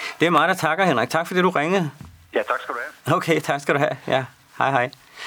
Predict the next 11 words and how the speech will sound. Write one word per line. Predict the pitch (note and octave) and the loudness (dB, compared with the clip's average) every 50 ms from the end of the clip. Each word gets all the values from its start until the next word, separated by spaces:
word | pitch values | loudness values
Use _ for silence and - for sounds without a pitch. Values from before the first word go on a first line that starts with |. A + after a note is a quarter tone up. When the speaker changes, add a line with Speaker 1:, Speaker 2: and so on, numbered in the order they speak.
| - - - - - - - - - - - - | -14 -14 -14 -16 -18 -20 -20 -20 -20 -14 -6 -2
Speaker 1:
Jeg | - | 0
vil | A#2 A#2 | 2 2
lige | C3 C#3+ D3 C#3+ | 4 4 6 4
måske, | C3+ B2+ - C#3 B2+ B2 A#2+ A2+ G#2+ | 4 2 2 2 4 4 4 4 2
øh, | G#2+ | 2
supplerende | - A#2 - - B2 B2 B2+ B2+ B2 | 0 -4 -2 0 2 2 2 2 -2
sige, | - - - C3 D#3+ G3+ - - | -4 -6 -6 -4 -4 -4 -4 -4
at, | - A2 G#2+ G#2+ - - | -4 -4 -4 -6 -2 0
øh, | A2+ A2 G#2+ G#2+ G#2+ G#2+ - | 2 2 4 2 2 0 -2
de | - D3 | -2 -2
her, | D#3 C#3+ C#3+ | 0 0 -2